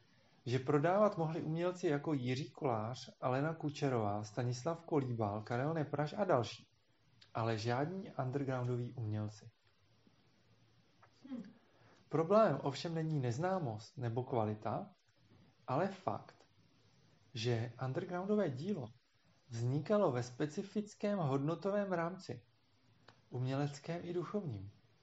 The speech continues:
Speaker 2: Hmm.
Speaker 1: který byl spojen s určitými postoji
Speaker 2: Mhm.
Speaker 1: a k němu se z kunsthistorického hlediska nepřihlíží.
Speaker 2: Mhm.
Speaker 1: Tento rámec se pojímá jako něco samozřejmého, ale zároveň neviditelného.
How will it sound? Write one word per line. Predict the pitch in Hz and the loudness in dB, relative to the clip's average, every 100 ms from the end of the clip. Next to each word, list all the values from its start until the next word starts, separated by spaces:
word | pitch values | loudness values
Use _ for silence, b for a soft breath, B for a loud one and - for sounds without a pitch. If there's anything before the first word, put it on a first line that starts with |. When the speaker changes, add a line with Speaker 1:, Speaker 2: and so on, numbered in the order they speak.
| _ | _
Speaker 2:
Hmm. | 247 190 | -14 -12
Speaker 1:
který | - - 135 139 | -8 0 0 2
byl | 175 | -2
spojen | 175 - 151 156 | -2 -4 0 0
s | 165 | -2
určitými | 160 143 160 160 208 | -8 -8 -6 -4 -4
postoji | 208 151 - 120 104 95 _ | -4 -6 -4 -4 -4 -8 _
Speaker 2:
Mhm. | 190 - 175 175 - - _ _ _ - | -20 -18 -18 -18 -20 -20 _ _ _ -8
Speaker 1:
a | 123 | -8
k | - | -4
němu | 135 127 123 127 | -2 0 0 0
se | 139 180 | -2 -8
z | |
kunsthistorického | - 143 135 147 139 160 160 - 175 | -6 -4 -2 -2 -2 -4 -4 -4 -2
hlediska | 165 160 - 180 | 0 -2 -2 -2
nepřihlíží. | 175 175 196 151 117 113 110 _ | -2 -4 -4 -4 -4 -6 -10 _
Speaker 2:
Mhm. | 185 - 170 - - _ _ _ _ _ _ _ | -20 -18 -20 -20 -20 _ _ _ _ _ _ _
Speaker 1:
Tento | - 120 190 | -4 -2 2
rámec | 170 123 160 120 104 | 4 4 4 0 -2
se | - - | -8 -6
pojímá | 135 135 127 139 135 | -2 -2 0 2 2
jako | 131 143 | 0 -2
něco | 127 139 | -2 -4
samozřejmého, | 123 127 151 160 147 120 107 98 104 - _ _ _ _ _ - | -4 -2 -2 0 0 0 -2 -4 -8 -16 _ _ _ _ _ -14
ale | - 110 110 | -6 -2 -2
zároveň | 113 117 139 156 151 | 0 0 0 0 2
neviditelného. | 143 131 113 107 107 101 98 | 2 0 -4 -4 -4 -4 -8